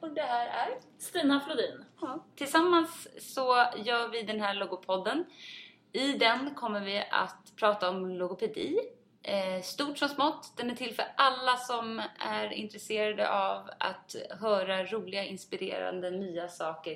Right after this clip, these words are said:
Speaker 1: kring logopedi, helt enkelt. Eh,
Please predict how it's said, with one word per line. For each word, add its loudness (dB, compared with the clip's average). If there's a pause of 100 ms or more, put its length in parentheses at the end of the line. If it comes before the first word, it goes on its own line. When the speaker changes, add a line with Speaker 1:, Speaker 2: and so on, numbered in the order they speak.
(120)
Speaker 1:
kring -6 (320)
logopedi, 0
helt -8
enkelt. -10 (720)
Eh, 4